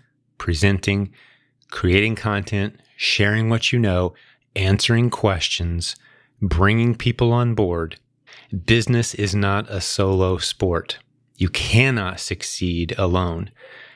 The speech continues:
You need the accountability, the camaraderie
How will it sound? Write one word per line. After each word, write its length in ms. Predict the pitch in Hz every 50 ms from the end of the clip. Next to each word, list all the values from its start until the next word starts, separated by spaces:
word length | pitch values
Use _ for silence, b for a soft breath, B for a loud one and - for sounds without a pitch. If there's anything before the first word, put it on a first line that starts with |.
| B B B
You 120 | 101 101
need 440 | 95 95 98 98 98 95 90 - - _ _ _ _ _ _ _ _ _ _
the 160 | 95 98 92
accountability, 800 | 87 - - - 107 95 90 85 80 110 113 120 120 123 123 120
the 100 | 107 98
camaraderie 960 | - - 92 87 87 85 92 98 107 110 113 110 113 113 117 113 117 117